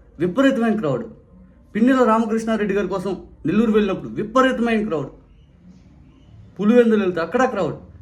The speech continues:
ఇవన్నీ జగన్మోహన్ రెడ్డి గారు పార్టీ క్లోజ్ అయిపోయింది, జగన్మోహన్ రెడ్డి గారు అయిపోయింది, జగన్మోహన్ రెడ్డి గారు లేదంటే ఇంక మేమందరం అవును, <laughs> మేమందరం అవును ఇంకా, అంతే కదా. జగన్మోహన్ రెడ్డి గారు ఇక్కడ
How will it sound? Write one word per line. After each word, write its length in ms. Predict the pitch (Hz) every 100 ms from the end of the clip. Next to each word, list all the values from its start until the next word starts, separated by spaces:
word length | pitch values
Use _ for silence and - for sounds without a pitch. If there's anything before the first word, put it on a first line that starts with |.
| - -
ఇవన్నీ 800 | 220 262 277 277 269 277 - - 143 _
జగన్మోహన్ 440 | 156 208 226 233 220
రెడ్డి 180 | 214 208
గారు 120 | 214
పార్టీ 260 | 202 190
క్లోజ్ 260 | 208 208 208
అయిపోయింది, 320 | 208 202 202
జగన్మోహన్ 320 | 196 214 208
రెడ్డి 140 | 196 190
గారు 260 | 202 196 -
అయిపోయింది, 440 | 175 214 220 208 190
జగన్మోహన్ 380 | 196 214 214
రెడ్డి 180 | 208 175
గారు 120 | 202
లేదంటే 340 | 180 190 190 185
ఇంక 100 | 165
మేమందరం 520 | 170 190 196 196 196
అవును, 400 | 190 202 214 - _ _ -
<laughs> 1300 | 208 277 - - - - - - - _ - 139 139
మేమందరం 440 | 202 302 254 240
అవును 280 | 208 190 147
ఇంకా, 380 | 147 170 - - _ _ _ _ _ -
అంతే 200 | 180 233
కదా. 220 | 185 214
జగన్మోహన్ 800 | 214 113 135 170 214 214 214 196
రెడ్డి 200 | 180 175
గారు 220 | 185 202
ఇక్కడ 200 | -